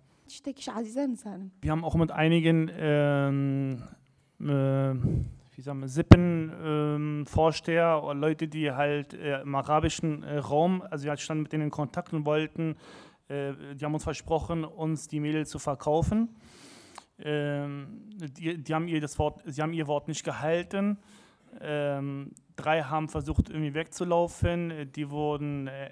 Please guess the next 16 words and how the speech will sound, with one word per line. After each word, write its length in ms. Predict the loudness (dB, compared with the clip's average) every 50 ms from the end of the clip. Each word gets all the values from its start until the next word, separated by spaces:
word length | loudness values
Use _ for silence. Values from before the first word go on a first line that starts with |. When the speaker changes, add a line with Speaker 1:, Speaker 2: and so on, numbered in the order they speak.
| -12 -8
Speaker 2:
erschossen 800 | -8 -6 -6 -2 -2 -2 -2 -2 -4 -2 0 0 0 0 -2 -6 -16 -20 -20 -20 -20 _ _ _ -6
und 240 | -4 -4 -2 -2 -2
die 320 | -2 -2 -2 -4 -6 -8 -12 -18 -20 -16 _
anderen 760 | -4 -2 -2 0 0 0 0 0 0 0 -2 -2 -4 -4 -6
wurden 760 | -6 -4 -4 -2 -2 -2 -2 -4 -4 -6 -6 -8 -10 -12 -16 -18 _ _ _ _ _ _ _ _ _ _ _ _ -20 _ _ _ _ _ _ _
halt 180 | -10 -10 -8 -6
verschleppt 600 | -6 -6 -4 -4 -2 0 0 0 0 -2 -2 -2
und 540 | -2 0 -2 -4 -4 -4 -6 -6 -10 -8 -4
bis 240 | -4 -4 -6 -6 -6
jetzt 360 | -4 -2 -2 -2 -4 -8 -6
weiß 240 | -4 -4 -4 -4 -6
ich 60 | -10 -10
nicht, 120 | -6 -6
was 200 | -6 -6 -6 -8
mit 100 | -14 -12 -8
Aziza, 460 | -8 -6 -4 -4 -4 -2 -2 -2 -4